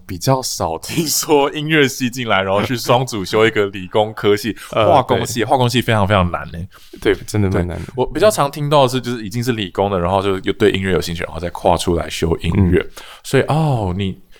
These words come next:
Speaker 1: 你为什么会选择化工啊？
Speaker 2: 呃，主要是觉得，因为高中的时候我的化学就比较好，
Speaker 1: 嗯。
Speaker 2: 就是相对于理工科来说，就是化学比较好。
Speaker 1: 嗯。
Speaker 2: 然后呢，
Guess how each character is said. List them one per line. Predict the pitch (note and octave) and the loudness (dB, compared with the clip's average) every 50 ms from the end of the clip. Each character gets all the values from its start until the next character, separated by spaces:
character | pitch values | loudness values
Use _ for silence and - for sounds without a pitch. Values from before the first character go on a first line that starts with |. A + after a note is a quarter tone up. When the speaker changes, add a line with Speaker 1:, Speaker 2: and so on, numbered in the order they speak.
| - - | -10 -2
Speaker 1:
你 | - B2 | 2 2
为 | F#3+ - | 2 2
什 | D#3+ | 2
么 | G#2+ | 2
会 | G#2 A#2 | 2 0
选 | - - F#2 E2+ | 2 0 -4 -2
择 | - D#2+ D#2 | -2 -4 -2
化 | - - F#2+ E2 D#2 | 0 0 0 0 0
工 | - D#2 D#2 D2+ | -4 -6 -6 -6
啊？ | D2+ D2+ - - - _ - - _ _ - - _ _ _ - | -10 -12 -14 -14 -20 _ -20 -20 _ _ -20 -20 _ _ _ -2
Speaker 2:
呃， | - A2+ G#2+ G2+ F#2+ F#2 F2+ - - - _ | 2 2 4 4 4 2 0 -2 -6 -10 _
主 | - - A#2+ A2+ | -10 -4 0 2
要 | A#2 C3+ D#3 | 4 4 2
是 | - E3 D#3 | 2 -2 -4
觉 | D3 - A#2+ | 0 0 0
得， | A2 A2 G#2+ G#2 G2+ G2 G2 F#2+ F#2+ F#2+ F#2 F#2+ G2 G#2 - - _ _ - _ _ _ _ _ _ _ _ _ | 2 4 4 4 4 4 4 4 4 4 2 2 0 -2 -6 -12 _ _ -20 _ _ _ _ _ _ _ _ _
因 | F4+ | 4
为 | G4 | 4
高 | F4 - - - | 6 6 2 2
中 | D#4 E3 - | 2 2 0
的 | C3 | 2
时 | - B2+ | 2 2
候 | |
我 | G2+ F2+ | 2 2
的 | G2 | 0
化 | - - A3 A#2 | 2 2 2 2
学 | - - G2 | 2 -2 -4
就 | F#2+ G#2 | -6 -6
比 | - F#2+ | -6 0
较 | - G2 | 0 0
好， | F#2 - - - - - - - - _ - _ | 0 0 -2 -8 -10 -12 -20 -20 -20 _ -10 _
Speaker 1:
嗯。 | - D#3 A#2+ | -2 0 0
Speaker 2:
就 | F2 - | 0 -4
是 | G#2 A2+ G#2+ G#2+ G2+ G2 | -2 0 2 0 0 0
相 | - A2 A2 | 0 0 2
对 | A2 G#2+ | 2 2
于 | |
理 | G2+ - | 2 0
工 | - G2 G2+ G2+ | 0 0 -2 0
科 | - G#2+ G2 F#2+ | 2 2 2 2
来 | F2+ F2+ | 2 0
说， | F#2 - G2 F#2+ F#2 | -2 0 0 0 0
就 | - - | -2 -6
是 | - - - | -8 -6 -6
化 | - - A2 | 0 0 0
学 | G#2 - G2 | 0 0 -4
比 | - - | -4 -4
较 | - - F#2 | -2 -2 -2
好。 | F2+ - - - - - - | -2 -4 -10 -14 -16 -10 0
Speaker 1:
嗯。 | - | 0
Speaker 2:
然 | A2+ G2 | 2 2
后 | G2+ G2+ G2+ | 2 2 2
呢， | G2 G2 F#2+ F#2+ F#2+ F#2+ | 2 4 4 2 0 0